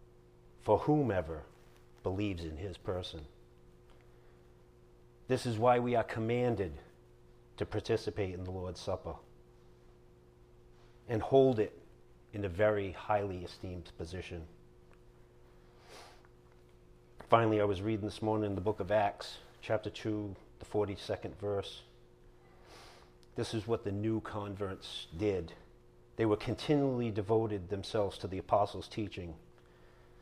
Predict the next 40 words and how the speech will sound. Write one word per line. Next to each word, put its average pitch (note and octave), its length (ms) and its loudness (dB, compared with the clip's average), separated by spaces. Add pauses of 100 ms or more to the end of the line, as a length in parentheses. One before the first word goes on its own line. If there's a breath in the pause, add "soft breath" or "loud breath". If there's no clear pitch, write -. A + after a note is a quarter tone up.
(220 soft breath)
So G#2 140 -2
they G2 160 -2
were G#2 120 2
in G#2+ 120 2
the G2+ 60 -2
Word G2+ 260 2
of F2+ 60 -6
God F#2+ 380 2
and F2+ 160 -8
in F#2+ 80 -6
the F#2 100 -8
apostles' F2+ 500 -4
teaching, F2 440 -8 (600 soft breath)
and G#2+ 120 -2
to A2+ 80 -2
fellowship, G#2+ 760 2 (520)
and G#2+ 140 -6
to G#2+ 80 0
the F2 100 -2
breaking G#2 460 0
of G2+ 60 -4
the G#2 80 -4
bread, F2 400 -2 (720)
and F#2 160 -6
to E2+ 80 -6
prayer. D2+ 380 -4 (1600 loud breath)
This G#2+ 160 -4
is F#2+ 100 -4
a G#2 60 0
very G#2 340 6
solemn G2 560 4 (1800 soft breath)
ritual G#2+ 480 2
that G2 120 4
we've F#2+ 200 -4
been F#2+ 120 -2
bestowed G2+ 400 2
upon G2+ 340 0
us G2 180 -4
because F#2 420 -4
it F#2 120 -2